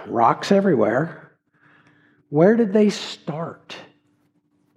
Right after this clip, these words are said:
What did they do? And how did they get it done? Notice we're in the seventh month,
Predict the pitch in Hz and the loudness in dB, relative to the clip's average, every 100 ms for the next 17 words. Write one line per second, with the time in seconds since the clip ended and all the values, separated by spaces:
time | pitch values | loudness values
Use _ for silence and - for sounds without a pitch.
0 | _ _ - 131 147 170 190 202 208 175 | _ _ -6 -2 -2 2 2 4 2 2
1 | 151 123 110 120 139 - - _ _ _ | 2 2 0 -4 -6 -8 -20 _ _ _
2 | _ 139 127 104 110 110 113 123 123 120 | _ -10 -8 -4 -4 -4 -4 -4 -2 -2
3 | 107 110 - 101 - - - - _ _ | -4 -6 -6 -6 -6 -12 -20 -20 _ _
4 | _ _ _ _ _ _ _ _ _ _ | _ _ _ _ _ _ _ _ _ _
5 | - - - - _ 147 165 208 226 220 | -20 -20 -20 -20 _ 0 4 4 4 0
6 | 202 190 185 165 156 - - - 170 175 | 2 4 6 4 2 -4 -10 0 2 2
7 | 233 240 - 165 147 190 - - | 2 0 0 2 4 4 0 -8